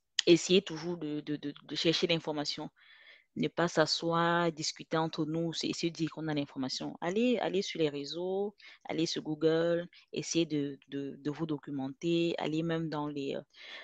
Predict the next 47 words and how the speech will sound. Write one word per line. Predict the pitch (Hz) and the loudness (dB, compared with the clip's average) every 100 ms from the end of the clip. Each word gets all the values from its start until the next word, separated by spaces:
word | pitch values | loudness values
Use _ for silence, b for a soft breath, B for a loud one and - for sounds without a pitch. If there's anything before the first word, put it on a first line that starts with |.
| B | B
appeler, | - - 156 151 175 | -4 0 0 4 2
je | 160 | 2
sais | - 180 | -2 -2
pas, | 190 | 0
dans | 160 156 | 0 0
les | 143 | 0
mairies, | 143 139 156 160 | 0 0 0 -2
dans | 147 | 0
les | 139 | -2
préfectures, | - 143 - - - 165 165 165 | -6 -6 -6 -6 -8 -2 0 0
essayez | - - 151 160 | -2 -4 -4 -4
de, | 143 135 139 | -4 -10 -8
de | 139 - | -10 -10
trou-, | - 156 - | -12 -10 -10
toujours | 165 170 208 | -10 -2 -2
chercher | - 165 - | 0 -2 0
l'information | 170 156 - 147 143 - 156 | -2 -4 -4 -6 -4 -6 -8
parce | - - | -10 -2
qu'il | |
y | 165 | -2
a | |
beaucoup | 156 - 214 | -2 -6 -2
de | |
choses | 185 - 185 | -2 0 -2
qu'on | - 165 | -2 -8
ne | |
connaît | 147 165 156 | -2 0 0
pas, | 170 180 220 - B B - | -2 -2 -4 -6 B B 0
il | |
y | 170 | 2
a | |
beaucoup | 165 - 196 | 2 0 0
de | 165 | 0
droits, | 143 147 165 180 | -2 -6 -4 -4
beaucoup | 170 - 185 | -4 -6 -6
de | |
choses | 143 170 165 | -4 -2 -2
auxquelles | 147 - 156 | -2 0 0
on | 151 | 0
peut | 147 139 | -2 -4
avoir, | 127 131 131 139 135 B B B B - | -4 -6 -6 -6 -8 B B B B -18
on | |
peut | - 156 | -6 -4
avoir | 139 143 | -2 -4
droit, | 143 156 | -4 -4
mais, | 180 160 139 127 | -2 0 2 0
euh, | 127 | -2